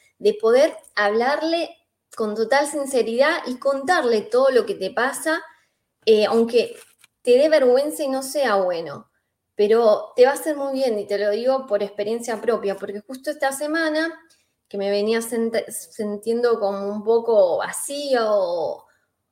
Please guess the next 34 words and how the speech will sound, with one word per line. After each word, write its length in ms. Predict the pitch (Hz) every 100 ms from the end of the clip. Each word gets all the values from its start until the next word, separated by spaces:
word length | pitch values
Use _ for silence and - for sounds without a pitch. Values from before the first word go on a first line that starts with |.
| _ _
o 120 | 196
mal, 460 | 214 302 302 277 -
me 80 | 240
empecé 340 | 240 240 254
a 40 | 302
hablar 260 | 330 349
con 320 | - 302 320 -
la 220 | 226 214
persona, 540 | 226 233 277 294 330 311
para 200 | 240 226
mí 100 | 285
es 80 | 311
mi 100 | 302
hermana, 420 | 269 302 254 214
Nati, 240 | 269 233
yo 180 | 214 233
sé 180 | 233 294
que 100 | 294
puedo 260 | 254 262 262
hablarle 720 | 254 262 277 285 302 302 _
sin 320 | - 254 262
vergüenza, 600 | 247 214 196 180 196 214
y 120 | 208
ella 260 | 226 240 247
a 40 |
mí 260 | 240 262 277
nos 200 | 269 247
podemos 400 | - 214 240 262
contar 460 | - 226 208 214 220
lo 140 | 262
que 100 | 262
nos 200 | 202 196
va 120 | 196 185
pasando. 400 | 180 - -